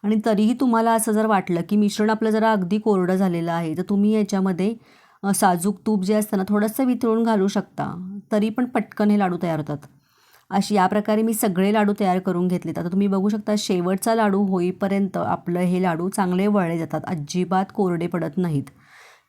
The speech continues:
इथं मी बघा, तुम्ही शेवटचा मी हा लाडू वळवून दाखवते तुम्हाला. अगदी मस्त हा सुद्धा छान वळला जातोय. त्यामुळे मस्त हे हाडांच्या बळकटी येण्यासाठी किंवा बौद्धिक क्षमता वाढण्यासाठी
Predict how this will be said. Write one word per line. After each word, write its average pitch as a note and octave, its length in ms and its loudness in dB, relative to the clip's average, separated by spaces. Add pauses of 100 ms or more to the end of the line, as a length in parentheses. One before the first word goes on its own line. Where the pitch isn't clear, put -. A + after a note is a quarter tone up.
इथं G3 180 -2
मी F#3 160 4
बघा, F#3 280 0
तुम्ही F#3 200 0
शेवटचा F3+ 500 -2
मी G#3+ 120 2
हा G#3+ 100 2
लाडू G3+ 240 2
वळवून F3+ 280 0
दाखवते F3 300 -4
तुम्हाला. E3 400 -6 (380)
अगदी F#3+ 300 0
मस्त G#3+ 400 2
हा G3+ 280 2
सुद्धा F#3+ 400 -2
छान G3 260 0
वळला F3 320 0
जातोय. D#3+ 320 -4 (1120)
त्यामुळे F#3 380 2
मस्त G3 460 0
हे G#3+ 200 2
हाडांच्या F#3 520 2
बळकटी F#3 540 0
येण्यासाठी E3+ 720 -4
किंवा F#3 220 -2
बौद्धिक F3 440 -2
क्षमता F#3+ 380 -2
वाढण्यासाठी E3+ 680 -2